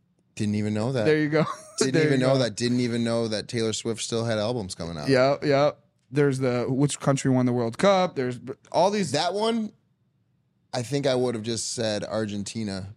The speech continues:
Speaker 1: because I would. That's really the only team that I know of.
Speaker 2: Yeah,
Speaker 1: Like,
Speaker 2: over
Speaker 1: I,
Speaker 2: France.
Speaker 1: like, I know Brazil hasn't won it in a minute.
Speaker 2: That's right.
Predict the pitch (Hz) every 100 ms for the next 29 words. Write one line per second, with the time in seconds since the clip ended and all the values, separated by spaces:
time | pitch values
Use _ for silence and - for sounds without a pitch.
0 | _ 113 101 107 101 98 95 - _ _
1 | _ _ _ _ - 104 101 98 90 80
2 | 110 - 110 117 113 101 98 98 98 90
3 | 92 92 95 104 82 95 - 135 - -
4 | _ _ - 127 127 117 131 98 107 123
5 | 123 131 120 120 110 117 120 107 98 101
6 | 101 92 95 104 90 - _ - 120 135
7 | 113